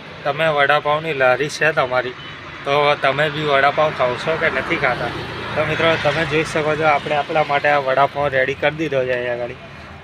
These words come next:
જે અહીંયા આગળ ચટણી ખા-, કાઢી નાખી છે અને હું તમને અત્યારે બતાવી દેવાનો છું મિત્રો,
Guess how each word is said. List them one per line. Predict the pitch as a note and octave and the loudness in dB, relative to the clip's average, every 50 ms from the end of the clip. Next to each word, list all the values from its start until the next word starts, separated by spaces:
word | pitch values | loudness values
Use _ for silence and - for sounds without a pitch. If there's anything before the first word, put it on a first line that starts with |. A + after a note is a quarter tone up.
| - - | -6 0
જે | B2+ C#3+ C#3+ C#3 | 2 4 6 6
અહીંયા | C3+ C3+ C#3 C#3+ | 6 6 4 4
આગળ | D3 D3+ | 2 2
ચટણી | D3 - C#3+ B2 - - D#3+ D3+ | 0 0 -2 -4 -4 -6 -8 -4
ખા-, | - D3+ C#3 C3+ C3+ C#3+ C#3+ C3+ C#3 C#3+ D3 C#3 - | 0 2 2 4 4 4 2 0 0 -2 -4 -6 0
કાઢી | - C#3 C#3 D3 E3 | 2 2 4 4 4
નાખી | E3 E3 C3+ A#2 C3+ C3 | 2 2 0 0 0 -2
છે | C3 C3 | -2 -2
અને | B2+ - - - - - - - - - - C3+ C3 C#3 C#3 D3 D3 | -6 -8 -12 -14 -12 -12 -12 -12 -12 -12 -6 -2 0 2 2 2 0
હું | D3 D3 - - - - D3 D3 - | -2 -4 -8 -12 -10 -8 -8 -2 0
તમને | D3 C#3+ C#3 C#3 D3 D3+ D3 D3+ D3 - - - - - - - - - - - - - - | 0 0 0 0 0 2 2 2 0 -2 -8 -14 -14 -14 -12 -12 -12 -12 -12 -12 -10 -6 -4
અત્યારે | C3 C3+ - - - E3+ D#3+ D#3 D3+ | -4 -4 -4 -2 2 4 4 4 4
બતાવી | C#3 C3+ B2+ - F3 F#3 | 0 -2 2 2 2 4
દેવાનો | E3+ D#3+ D3 C#3 C3+ C3 B2+ B2+ | 4 4 4 4 4 2 -2 -4
છું | B2 A#2+ A#2+ | -4 -6 -8
મિત્રો, | B2+ B2+ B2+ B2 | -8 -8 -6 -6